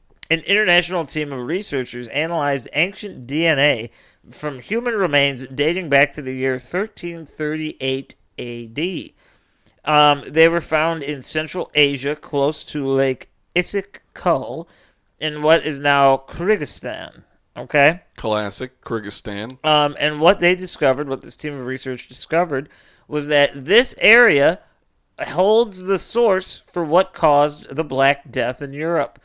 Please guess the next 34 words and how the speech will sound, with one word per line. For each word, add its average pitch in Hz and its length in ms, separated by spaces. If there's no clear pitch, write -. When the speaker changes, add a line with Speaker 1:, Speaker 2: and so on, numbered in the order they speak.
Speaker 1:
So 151 140
the 160 160
Speaker 2:
<laughs> 165 60
Speaker 1:
inception, 202 640
Speaker 2:
Oh, 147 80
wonderful. - 640
Speaker 1:
the 170 180
inception 202 680
of 170 140
the 147 100
five 202 440
hundred-year-long 165 960
plague 151 720
that 160 240
killed 180 240
up 170 160
to 160 140
sixty 247 420
percent 170 460
of 151 100
the 131 80
population 139 880
in 123 120
Europe 135 460
is 185 240
believed 208 840
to 196 160
come 156 480
from 147 340
this 151 260
area 147 680
in 147 180
Central 143 560
Asia. 151 500